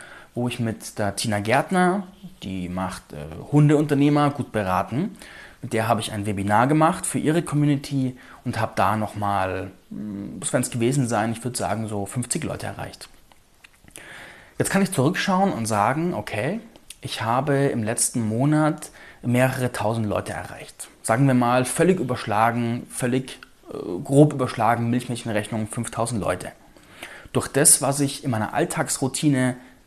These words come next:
getan habe. Also das, was im letzten Monat passiert ist, das ist meine persönliche Routine. Es gehört zu meiner Routine, in Facebook zu arbeiten, es gehört zu meiner Routine, Videos und Podcasts zu machen mittlerweile und damit erreiche ich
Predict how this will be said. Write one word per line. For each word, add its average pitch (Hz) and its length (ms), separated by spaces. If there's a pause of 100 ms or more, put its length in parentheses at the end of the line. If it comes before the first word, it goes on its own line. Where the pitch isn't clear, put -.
getan - 440
habe. - 120 (180)
Also 101 180
das, 120 240
was 120 200
im 117 100
letzten 110 280
Monat 151 220
passiert 156 380
ist, 170 320 (320)
das 120 120
ist 127 180
meine 123 200
persönliche 123 540
Routine. 104 540 (200)
Es - 140
gehört 113 260
zu - 80
meiner 107 140
Routine, 98 340
in 90 80
Facebook 151 400
zu - 140
arbeiten, 117 560
es 104 160
gehört 104 220
zu - 60
meiner 104 120
Routine, 107 540 (300)
Videos 123 380
und 101 140
Podcasts 165 480
zu 139 80
machen 123 280
mittlerweile 107 640 (400)
und 117 180
damit 123 240
erreiche 104 460
ich - 260